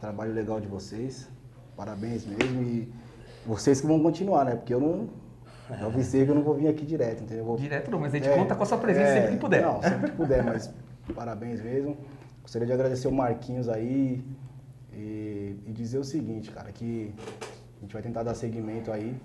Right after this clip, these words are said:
Speaker 1: certo? Vai acontecer erros e acertos, entendeu? E só no final que a gente vai ver, né, se deu certo ou não, mas espero contar com, não só com eles aqui, que, e com todo mundo aí, com o associado principalmente.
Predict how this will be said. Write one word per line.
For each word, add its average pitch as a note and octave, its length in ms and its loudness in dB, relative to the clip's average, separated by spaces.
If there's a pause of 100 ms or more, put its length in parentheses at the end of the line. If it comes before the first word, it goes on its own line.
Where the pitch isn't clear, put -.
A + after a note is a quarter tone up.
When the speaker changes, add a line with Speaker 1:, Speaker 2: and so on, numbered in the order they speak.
(240)
Speaker 1:
certo? - 400 -8 (600)
Vai A2+ 180 0
acontecer A#2+ 440 -4
erros B2 380 0
e A#2 40 0
acertos, A2 680 -6 (240)
entendeu? A2+ 380 -6 (800)
E G2 40 -10
só B2+ 200 0
no D3 80 4
final C#3+ 280 0
que D3 80 0
a E3 40 2
gente E3+ 120 -2
vai F#3 160 4
ver, C#3+ 180 2
né, A#2 120 0
se A2+ 140 -6
deu A#2 160 -2
certo B2 240 -2
ou D3 40 2
não, A#2+ 80 -2
mas A2+ 140 -4
espero B2+ 500 -2 (440)
contar A#2+ 260 -2
com, B2 260 -4 (260)
não C3 140 -4
só C3+ 140 0
com B2 180 -4
eles B2 240 0
aqui, B2 240 -2
que, A2 320 -6 (1120)
e G#2+ 60 -10
com A#2+ 180 -6
todo B2 240 -2
mundo A#2+ 280 0
aí, B2 420 0
com B2 80 -6
o A#2+ 40 -2
associado C3+ 560 -2
principalmente. B2+ 840 -4